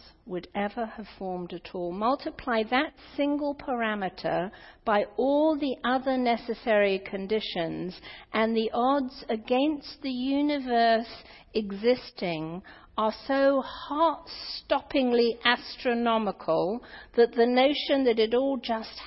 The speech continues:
happened defies common sense. It would be like tossing a coin and having it come up heads ten quintillion times in a row. "Really?"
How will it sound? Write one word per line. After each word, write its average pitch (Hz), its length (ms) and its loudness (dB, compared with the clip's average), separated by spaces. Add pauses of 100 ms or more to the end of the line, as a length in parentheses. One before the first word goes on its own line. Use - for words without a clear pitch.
happened 233 680 2 (400)
defies 220 760 0 (140)
common 208 480 -4 (100)
sense. 175 300 0 (580)
It 247 100 0
would 254 100 -4
be 269 140 2
like 254 380 2
tossing 311 640 2
a 233 80 4
coin 277 600 4
and 226 200 0
having 269 360 2
it 254 180 -2
come 240 300 -2
up 220 180 0
heads 196 520 4 (420)
ten 269 680 4
quintillion 240 1160 2 (300)
times 185 1000 -2
in 196 160 0
a 190 120 4
row. 190 600 6 (920)
"Really?" 196 680 8